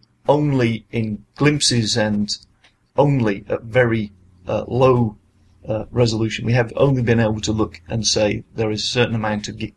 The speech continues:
cold molecular gas in that galaxy, but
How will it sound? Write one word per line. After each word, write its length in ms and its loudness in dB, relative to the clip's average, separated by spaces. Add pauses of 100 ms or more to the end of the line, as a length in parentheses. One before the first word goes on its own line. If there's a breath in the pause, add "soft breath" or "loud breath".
(160)
cold 460 0
molecular 420 0
gas 420 0 (300 soft breath)
in 220 0
that 200 2
galaxy, 600 0 (480)
but 220 0